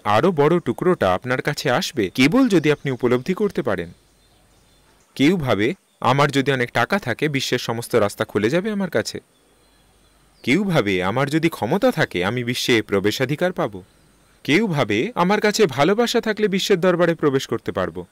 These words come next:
কিন্তু মূলত আপনি বিশ্বে প্রবেশাধিকার পাওয়ার চেষ্টা করছেন, তাই না? আপনি জানতে চান,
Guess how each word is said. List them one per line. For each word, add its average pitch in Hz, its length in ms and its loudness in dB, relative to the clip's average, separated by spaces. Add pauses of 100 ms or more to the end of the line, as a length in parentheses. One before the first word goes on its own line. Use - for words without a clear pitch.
(140)
কিন্তু 151 240 -2
মূলত 117 460 -2
আপনি 92 460 -2
বিশ্বে 110 340 -2
প্রবেশাধিকার 127 720 -2
পাওয়ার 117 240 0
চেষ্টা - 360 -6
করছেন, 90 380 -6
তাই 87 180 -6
না? 180 140 -8 (1700)
আপনি 113 480 -2
জানতে 101 420 -4
চান, 104 300 -4